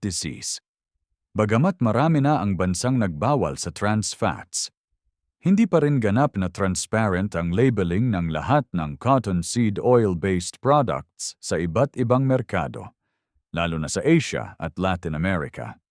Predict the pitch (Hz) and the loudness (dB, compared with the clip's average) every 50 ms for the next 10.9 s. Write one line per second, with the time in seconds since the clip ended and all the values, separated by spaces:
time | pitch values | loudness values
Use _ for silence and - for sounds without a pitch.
0 | _ _ _ _ _ _ _ _ _ _ _ - - 196 208 196 151 113 - - | _ _ _ _ _ _ _ _ _ _ _ 0 2 4 4 4 4 2 2 2
1 | - 180 170 139 107 87 71 71 85 113 131 143 165 185 175 143 - - 104 92 | 2 2 4 4 2 2 0 0 0 2 2 4 4 2 2 0 0 0 0 0
2 | - - 117 123 131 139 143 147 143 135 127 120 107 101 98 - 110 - 175 190 | 0 2 2 2 4 4 2 2 2 2 2 2 2 0 0 0 0 2 2 0
3 | 185 - - 127 117 - 104 95 117 160 165 - - 143 123 98 71 57 - - | 0 0 -2 -2 -2 0 0 2 2 2 2 2 2 2 2 2 0 -2 -4 -10
4 | - _ _ _ _ _ _ _ _ _ _ - - 147 190 202 185 185 170 - | -16 _ _ _ _ _ _ _ _ _ _ -4 0 0 2 2 2 2 2 2
5 | - 147 127 113 - - 82 64 - - - - _ _ _ _ _ _ _ _ | 2 2 2 2 0 -2 -4 -4 -6 -8 -14 -18 _ _ _ _ _ _ _ _
6 | _ _ _ - 98 98 95 87 85 113 139 165 180 170 151 120 117 92 - - | _ _ _ 0 2 2 2 2 2 4 4 6 6 4 4 4 2 0 -2 -4
7 | 65 - - - - - _ _ _ _ _ _ _ _ _ _ _ - 98 101 | -8 -10 -8 -8 -10 -10 _ _ _ _ _ _ _ _ _ _ _ -2 -2 0
8 | 95 87 - 190 214 214 - 180 165 151 - 127 120 - - 82 80 69 67 - | 0 2 4 4 4 4 2 0 0 0 2 0 0 0 0 -2 -2 -2 -4 -6
9 | - - - 107 120 113 107 98 92 87 - 110 143 165 170 160 143 123 117 107 | -8 -4 0 0 2 4 4 2 2 2 2 2 2 2 2 2 2 2 0 0
10 | - - 95 92 - 85 - 90 110 123 - - - 104 98 95 87 | -2 -4 -4 -2 -2 -2 0 0 -2 -2 -2 -2 -2 0 0 0 0